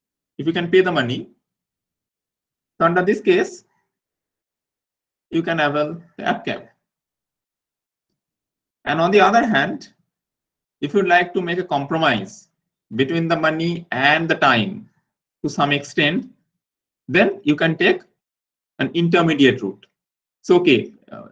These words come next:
I may avail the metro. So metro will, uh, put me in Damdam within, say, twenty-five minutes.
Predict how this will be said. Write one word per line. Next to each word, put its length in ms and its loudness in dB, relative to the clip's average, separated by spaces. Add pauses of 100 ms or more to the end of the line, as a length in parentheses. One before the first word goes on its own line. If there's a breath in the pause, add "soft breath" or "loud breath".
I 140 0
may 300 -4 (220)
avail 320 0
the 80 -2
metro. 520 -2
So 100 -10
metro 340 -4
will, 320 0 (600)
uh, 100 -6
put 240 -2
me 140 0
in 180 0
Damdam 380 2
within, 320 4
say, 140 -2
twenty-five 360 2
minutes. 440 -2